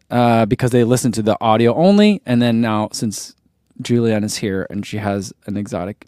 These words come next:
pet, um, this actually came through to me on Strava, but I, I did not turn on my Strava D Ms, even though I invited people to message me through Strava D Ms. So I didn't turn them on,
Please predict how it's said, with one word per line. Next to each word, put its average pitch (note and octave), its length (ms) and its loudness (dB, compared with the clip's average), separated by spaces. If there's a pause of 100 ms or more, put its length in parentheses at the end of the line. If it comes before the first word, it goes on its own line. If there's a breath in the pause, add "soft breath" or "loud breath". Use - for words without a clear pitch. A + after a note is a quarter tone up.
pet, - 200 -8 (760 loud breath)
um, A2+ 500 2 (340)
this F3+ 160 4
actually G#3 240 2
came E3+ 240 2
through D#3+ 180 4
to D#3 60 2
me D#3 180 4
on C3 200 2
Strava, D3 400 2
but A2+ 160 -4
I, F3+ 160 0 (140)
I D#3 80 0
did F3 120 4
not F3 200 -2
turn C3+ 160 4
on C#3 100 6
my C#3 120 4
Strava C#3+ 360 2
D D3+ 140 2
Ms, D#3 340 2
even C3 200 2
though B2 80 2
I A2+ 60 2
invited G#2+ 300 0
people G#2+ 240 -6
to G#2 140 -2
message A2+ 320 -4
me B2+ 180 -2
through B2+ 160 -10
Strava C3 280 -6
D C3+ 80 -2
Ms. C#3 220 -4
So C3 100 0
I - 20 4
didn't F#3+ 160 4
turn E3 100 2
them B2+ 140 4
on, G#2 260 0